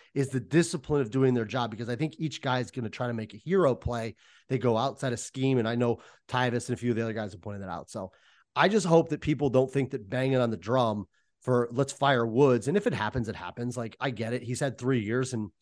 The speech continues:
we've seen flashes of good, flashes of bad. Without other supplemental changes, we're gonna run into these same issues. And by the way, this just got tweeted, and I must say, listen,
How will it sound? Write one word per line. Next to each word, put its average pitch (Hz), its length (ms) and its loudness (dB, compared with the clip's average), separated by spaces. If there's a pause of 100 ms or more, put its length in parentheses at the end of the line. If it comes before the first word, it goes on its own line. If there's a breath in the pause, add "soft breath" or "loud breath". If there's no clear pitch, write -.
(200)
we've 127 180 -2
seen 131 340 0
flashes 120 520 -4
of 110 100 -8
good, 139 260 0
flashes 110 380 -8
of 131 80 -8
bad. 135 260 0 (1000)
Without 151 640 2
other 165 260 4
supplemental 147 640 2
changes, 123 640 -2 (680)
we're 139 160 -2
gonna 226 160 4
run 147 260 6
into 139 180 4
these 113 220 -4
same 120 240 0
issues. 78 380 -10
And 117 100 -8
by 180 120 6
the 139 60 2
way, 90 140 -6 (720 soft breath)
this 185 160 0
just 175 180 0
got 123 200 -2
tweeted, 98 500 -6 (240)
and 107 340 -8
I 147 80 2
must 135 240 -2
say, 78 240 -12
listen, 101 360 -12